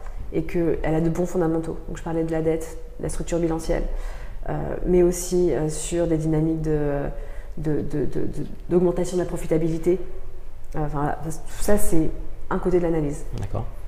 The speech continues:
Speaker 1: Et ça ne va pas sans, bien sûr, une analyse de la valorisation.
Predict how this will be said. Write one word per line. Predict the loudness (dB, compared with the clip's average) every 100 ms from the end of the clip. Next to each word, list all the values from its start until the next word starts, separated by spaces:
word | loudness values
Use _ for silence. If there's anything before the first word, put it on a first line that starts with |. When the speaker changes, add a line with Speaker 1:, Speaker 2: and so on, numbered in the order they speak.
| 4
Speaker 1:
Et | 4 4
ça | 0 0
ne |
va | 0
pas | 0 2 0 -2
sans, | -6 -4 -4
bien | -4 -4
sûr, | -2
une | 0
analyse | 2 2
de | 2
la | 2
valorisation. | 6 6 6 4 2 -2